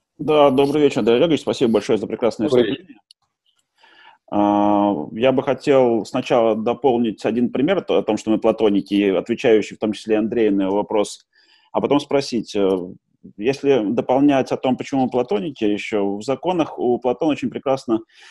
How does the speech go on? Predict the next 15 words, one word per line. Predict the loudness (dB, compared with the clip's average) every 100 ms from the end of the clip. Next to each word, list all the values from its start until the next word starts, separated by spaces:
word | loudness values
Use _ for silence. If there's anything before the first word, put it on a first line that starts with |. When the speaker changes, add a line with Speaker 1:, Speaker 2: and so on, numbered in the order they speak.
| -12 0
Speaker 1:
предложено | 0 2 0 2 2 2 0 -4
поделить | -4 0 -2 0
город, | 2 2 0 -2
э, | -4 -2
на | -2 -2 -4
сектора, | -8 -4 -2 -2 -2
на | -6
двенадцать | -4 -4 -4 -8
секторов, | -10 -6 -4 -4
когда | -6 -2 -2
каждый | -2 -2 -2
год | -2 -2
будет | 0 0 0
этот | -2 -8
сектор, | -6 -8 -4 -8